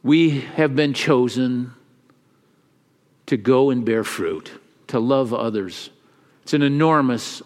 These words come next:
sounding task. But Jesus never sent his disciples out all alone in order to do that. It was two by two.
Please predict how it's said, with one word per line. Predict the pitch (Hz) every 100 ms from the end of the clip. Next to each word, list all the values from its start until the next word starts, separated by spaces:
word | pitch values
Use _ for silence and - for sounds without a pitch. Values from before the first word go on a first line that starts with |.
| -
sounding | - 127 127 117 117 110
task. | - 123 107 85 - - - _ _ _ - - _ _ _ _ _ _ _ _ _ _
But | -
Jesus | 127 160 190 175 -
never | 143 156 180
sent | - 156 143
his | 151 127
disciples | 139 - 135 135 147 113
out | 117 123 131 - -
all | - 117 143
alone | 143 120 113 110 113 110 -
in | 117
order | 117 117 110
to | 107 113
do | 107 117
that. | 120 117 123 - -
It | 120
was | 120 110
two | - 156
by | 147 131
two. | 110 101 82